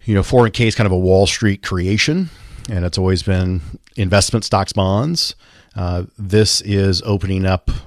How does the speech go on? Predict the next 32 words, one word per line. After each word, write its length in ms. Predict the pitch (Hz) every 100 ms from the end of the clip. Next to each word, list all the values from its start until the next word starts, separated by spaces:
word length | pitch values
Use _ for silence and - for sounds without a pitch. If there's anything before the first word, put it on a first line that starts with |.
| - -
the 240 | 95 90 87
world 600 | 90 92 98 98 95 92
of, 540 | 90 90 90 90 87 - - -
you 60 | 92
know, 40 |
those 100 | 87
protected 540 | - 95 - 101 104
accounts, 720 | 98 - 101 92 95 - - -
those 180 | 92
accounts 460 | 85 - 95 92 -
that 80 | 92
either 180 | 87 85
have 160 | 85
a 120 | 80
fixed 440 | 76 - 117 - -
interest 460 | 101 - 101 -
rate 420 | 104 95 95 98 - - - - -
or 560 | - 95 90 87 87 90 _
a 100 | 101
way 300 | 90 90 90
to 140 | 87 87
grow 280 | 82 98 101
with 200 | 98 -
the 60 |
market 380 | 92 90 90 -
without 240 | 87 90
any 140 | 82 78
downside 560 | 87 90 90 87 80
risk, 440 | 95 117 117 - - - - - - _ -
or 240 | 104 101
accounts 520 | 92 - 95 95 87 -
that 360 | 90 85 85